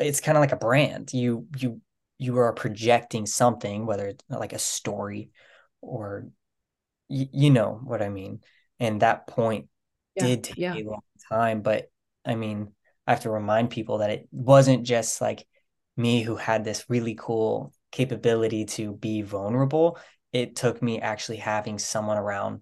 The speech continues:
Speaker 1: like you to push that vulnerability out of me, and also giving me a comfortable space to talk in. Like, you were probably, during those two years of loneliness, the only person I had been comfortable enough to actually talk about anything without restraint.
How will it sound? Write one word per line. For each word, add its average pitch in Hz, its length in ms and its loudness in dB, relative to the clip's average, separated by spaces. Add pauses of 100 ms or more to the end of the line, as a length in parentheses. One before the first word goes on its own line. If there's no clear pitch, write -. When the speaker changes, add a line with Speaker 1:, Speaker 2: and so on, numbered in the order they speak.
Speaker 1:
like - 260 -8
you 110 300 -8 (540)
to 113 180 0
push 107 280 -4
that 113 200 -2
vulnerability 104 880 -6 (160)
out 113 160 0
of 117 60 0
me, 113 180 -4
and 123 100 2
also 139 300 4
giving 131 260 4
me 131 140 4
a 117 40 -2
comfortable 120 400 -6
space 117 440 -6
to 110 100 -12
talk 98 280 -6
in. 101 100 -8
Like, 104 220 -2 (920)
you 131 140 2
were 139 80 6
probably, 143 480 6
during 123 240 4
those 113 220 -2
two 123 280 0
years 110 640 -4
of 107 120 -8
loneliness, 113 680 -2 (300)
the 113 140 -2
only 117 280 4
person 117 440 0
I 110 160 0
had 104 120 -6
been 104 220 -8 (160)
comfortable 113 520 -4
enough 120 280 0 (240)
to 131 400 4
actually 117 380 0
talk 104 220 0
about 104 340 2 (340)
anything 117 480 0
without 104 260 -2
restraint. 95 480 -10